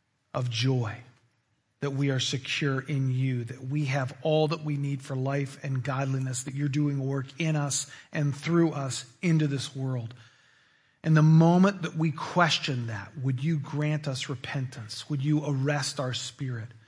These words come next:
so that we might live in that place of joy, not checking out of life, but helping us see life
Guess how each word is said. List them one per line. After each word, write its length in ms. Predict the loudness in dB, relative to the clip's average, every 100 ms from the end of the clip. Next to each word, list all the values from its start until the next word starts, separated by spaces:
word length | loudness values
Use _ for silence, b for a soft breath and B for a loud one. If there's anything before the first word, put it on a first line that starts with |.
| b b b b
so 180 | -6 0
that 100 | 0
we 100 | 4
might 220 | 4 4
live 340 | 4 6 6 6
in 80 |
that 240 | 2 2 0
place 400 | 0 2 2 -2
of 160 | -4
joy, 600 | -2 2 4 4 2 -4 -12 B B B
not 300 | 2 6 6
checking 540 | 4 2 4 4 2 0
out 200 | 2 0
of 140 | -2
life, 400 | 0 0 0 -4
but 120 | -6 -4
helping 520 | 0 0 0 -2 -2 B B B
us 180 | -4 -2
see 320 | -2 0 0
life 440 | 2 0 -2 -6